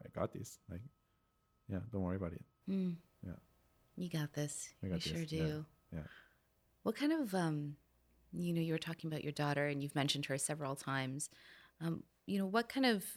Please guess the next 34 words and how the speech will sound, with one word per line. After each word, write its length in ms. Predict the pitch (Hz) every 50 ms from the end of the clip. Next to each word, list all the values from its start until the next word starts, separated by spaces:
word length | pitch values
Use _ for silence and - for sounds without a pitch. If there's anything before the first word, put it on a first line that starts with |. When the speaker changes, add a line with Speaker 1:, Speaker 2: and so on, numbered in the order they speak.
| - -
Speaker 2:
what 200 | - 208 220 220
kind 140 | - 254 247 240
of 100 | 185 175
life 400 | 165 165 165 165 165 - - -
and 280 | 151 151 143 147 151
environment 760 | - - 156 156 147 139 139 147 147 147 143 143 151 147 -
at, 160 | 147 - - - _ -
at 120 | 156 156
home 320 | 143 - 165 151 147 151 147
do 100 | 143 127
you 120 | 135 135
want 260 | 147 139 131 135 -
her 120 | - - 131
to 120 | - - 131
have? 500 | - - 123 127 - - - - - - _ _ _ - -
Or 120 | - 160
are 140 | - - 170
you 140 | 165 156 147
creating 360 | - - 147 143 139 151 147
for 140 | - - -
her? 300 | 123 123 110 110 139 - - _ _ _ - - - -
Speaker 1:
That 160 | - 123 120 123
is 160 | 123 117 120
a 60 | 123
big 500 | 104 107 107 107 123 117 110 - - -
question. 500 | - - 113 101 95 - 104 95 90 92 92
Like, 180 | 92 90 -
that 280 | - 107 113 117 113 - -
actually 320 | 98 104 - - 117 110
wakes 320 | 101 95 98 98 - -
me 320 | 113 104 98 95 95 95 - -
every 240 | 98 98 90 98 90
night. 360 | 92 95 92 90 90 90 90 - _ _ _ - - - _ _ -
Um, 500 | - 95 90 87 87 85 85 85 82 98